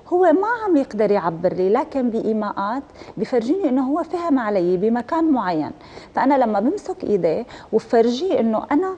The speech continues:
حازمة بهذا الموضوع، هذا السلوك غلط، أنا بحكيه بجدية، ممنوع تضرب، أنت بتحب إذا أنا ضربتك، أنا بعمل لك هذا السلوك، إنه هذا الحوار بيني وبينه.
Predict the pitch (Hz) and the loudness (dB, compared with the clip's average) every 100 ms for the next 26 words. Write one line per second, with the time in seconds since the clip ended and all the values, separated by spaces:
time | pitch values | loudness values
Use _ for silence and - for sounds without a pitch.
0 | - - - 370 262 247 185 190 196 175 | -12 -4 2 2 4 2 0 -2 -4 -4
1 | 170 165 151 156 - - - - - - | -4 -4 -4 -4 -8 -8 -14 -20 -10 0
2 | 247 226 - 233 208 220 185 185 226 - | 2 2 -2 -2 0 -2 0 0 0 -2
3 | - 208 180 196 - 262 214 190 190 156 | -6 -4 -6 -8 -6 -2 0 0 -2 -4
4 | 196 220 320 - - - - 208 208 233 | 0 2 0 -4 -20 -10 -2 0 2 2
5 | 285 247 214 180 214 320 - - 320 359 | 2 0 -2 0 0 -2 -6 -2 0 2
6 | 359 262 - - 320 - 214 240 226 214 | 2 0 0 -2 0 0 0 0 -2 0
7 | 190 190 - 370 403 - - 277 226 208 | 0 -2 -2 -4 -4 -4 0 2 2 2
8 | 247 320 311 262 233 208 - 208 226 - | 2 2 0 0 0 0 -2 0 0 0
9 | 196 190 254 220 185 - 196 196 226 190 | -8 -4 -2 0 -2 -2 0 2 2 2
10 | 180 175 170 165 143 143 | 0 -2 -2 -2 -4 -6